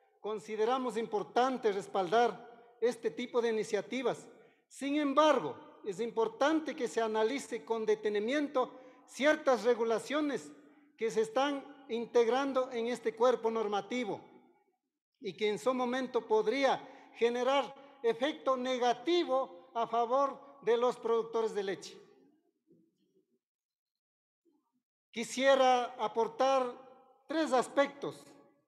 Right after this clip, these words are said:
en base a los análisis que se ha hecho a este cuerpo normativo que estamos debatiendo.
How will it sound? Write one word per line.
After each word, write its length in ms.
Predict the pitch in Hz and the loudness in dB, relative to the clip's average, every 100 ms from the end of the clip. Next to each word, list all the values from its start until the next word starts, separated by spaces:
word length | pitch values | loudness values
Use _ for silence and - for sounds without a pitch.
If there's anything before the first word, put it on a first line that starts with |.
| _ _ | _ _
en 180 | - 226 | -4 0
base 560 | 254 269 - 247 240 240 - - - _ _ | 2 2 2 2 2 -2 -12 -20 -20 _ _
a 100 | 214 | -2
los 160 | 226 208 | 0 0
análisis 540 | 226 240 269 220 226 | 0 0 -2 -4 -10
que 140 | - 226 | -12 -4
se 120 | 233 | 0
ha 120 | 262 | 2
hecho 720 | 262 - 247 240 - - - - | 0 -2 0 0 -6 -20 -12 -2
a 120 | 247 | -2
este 260 | 240 240 | 0 -4
cuerpo 320 | - 247 208 233 | 0 0 0 -2
normativo 680 | 233 226 220 226 262 254 | 0 0 -2 -2 -2 0
que 120 | 247 226 | 0 0
estamos 340 | - 247 240 | 0 0 2
debatiendo. 640 | 214 220 220 247 226 160 | 0 0 0 0 0 -4